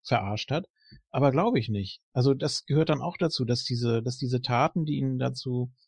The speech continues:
äh, immer, immer weiter angestiftet haben, noch weiterzugehen, dass die auch ausgeblendet wurden mit,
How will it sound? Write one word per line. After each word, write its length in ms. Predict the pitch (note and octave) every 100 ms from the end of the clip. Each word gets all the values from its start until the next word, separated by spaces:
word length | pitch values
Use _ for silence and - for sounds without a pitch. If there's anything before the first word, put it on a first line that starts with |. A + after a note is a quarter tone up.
| -
äh, 340 | A#2 A#2 D3
immer, 320 | B2+ C#3+ B2 A#2+
immer 240 | - C3
weiter 240 | B2+ B2 -
angestiftet 600 | C3+ E3 - D3+ D3+ C3+
haben, 200 | C3 B2+
noch 120 | G#2+
weiterzugehen, 640 | G#2 B2+ D3 - C#3 D3+
dass 160 | C3+ A#2+
die 160 | D3 -
auch 220 | C3+ -
ausgeblendet 760 | A2+ B2+ B2+ A2+ A2+ B2+ B2+
wurden 300 | C3 C3 D3
mit, 320 | C3 D#3+ -